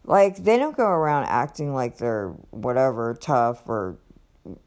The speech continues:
you know, they don't have to. They already know if somebody messed with them, they'd kick their butt, you know? So it's all a front. But anyways, so yeah, uh,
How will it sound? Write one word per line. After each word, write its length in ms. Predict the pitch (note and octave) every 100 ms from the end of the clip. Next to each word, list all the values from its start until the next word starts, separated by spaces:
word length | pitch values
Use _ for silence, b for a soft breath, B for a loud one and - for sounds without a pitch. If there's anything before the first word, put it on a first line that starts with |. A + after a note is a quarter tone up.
| _ -
you 160 | G#3
know, 340 | E3+ C#3+ F3 F#3+
they 100 | G#3+
don't 180 | C4 C4+
have 320 | C4 C#4+ E4
to. 340 | - F#3 C3+ A#2
They 220 | E3+ A3
already 320 | A#3 A#3+ A#3+
know 280 | G#3+ A#3 G3+
if 100 | D3
somebody 360 | - F#3+ G3+ G3
messed 360 | E3+ F#3+ -
with 160 | F3+ F3+
them, 180 | E3+ E3
they'd 240 | E3+ E3
kick 260 | - G3+ -
their 140 | F#3
butt, 480 | E3 G#3 A3+ G#2+ -
you 140 | D#3
know? 240 | D3 C#3+ F#3+ B B B B B B B
So 500 | - G3+ F#3 E3+ -
it's 260 | G3+ A3 -
all 340 | F#3 A#3+ C#4
a 60 | A#3
front. 480 | - C#3+ B2+ C3+ -
But 280 | F3+ F#3 F#3
anyways, 520 | G#3 G#3+ E3+ C3 D#3+ - B B
so 320 | - - C#4+ C#4
yeah, 520 | C4+ C#4 B3+ F#3 - -
uh, 420 | F3 F3+ D#3